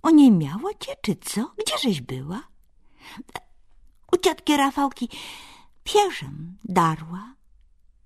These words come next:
<laughs> „A to ci robotnica nie lada!” roześmiał się kanonik. „Ile udarła, tyle na głowie przyniosła.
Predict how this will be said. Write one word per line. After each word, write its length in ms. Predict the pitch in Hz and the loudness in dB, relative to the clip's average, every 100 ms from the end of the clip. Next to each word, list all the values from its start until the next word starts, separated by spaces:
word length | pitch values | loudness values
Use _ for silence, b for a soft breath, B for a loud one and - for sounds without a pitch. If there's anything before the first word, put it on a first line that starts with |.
| - _ B B B | -20 _ B B B
<laughs> 600 | 175 170 165 - 151 - | -2 -2 -4 -4 -6 0
„A 120 | 180 | 0
to 220 | 165 180 139 | 0 -4 -6
ci 240 | - 185 B B B | -4 -4 B B B
robotnica 1040 | 196 165 160 165 170 - 151 196 180 139 | 0 0 0 0 0 0 2 4 2 -2
nie 220 | 139 135 143 | -2 -2 0
lada!” 960 | 156 208 233 240 165 147 127 120 120 123 B B _ _ _ - 156 | 4 4 4 2 2 2 2 -2 -8 -16 B B _ _ _ -10 -6
roześmiał 580 | 151 123 107 - - 131 | -6 -6 -10 -8 -4 -4
się 200 | - 117 - _ - _ | -6 -16 -16 _ -20 _
kanonik. 800 | - 135 127 120 139 151 _ - _ _ _ - - - - _ _ - - | -10 -8 -6 -8 -10 -14 _ -20 _ _ _ -20 -20 -20 -20 _ _ -12 -2
„Ile 320 | 143 143 - | 0 0 -2
udarła, 840 | 151 131 127 123 120 120 135 175 202 _ _ _ B B 285 - 185 | -4 0 0 0 -4 -6 -6 -10 -16 _ _ _ B B -4 -6 -6
tyle 280 | - 208 196 | 2 2 6
na 180 | 226 165 | 6 4
głowie 720 | 170 147 156 147 139 127 127 123 - | 0 0 2 2 0 -2 -4 -8 -14
przyniosła. 1000 | - 151 135 127 120 - - 113 131 151 | -6 -2 -2 -2 -4 -10 -14 -12 -12 -16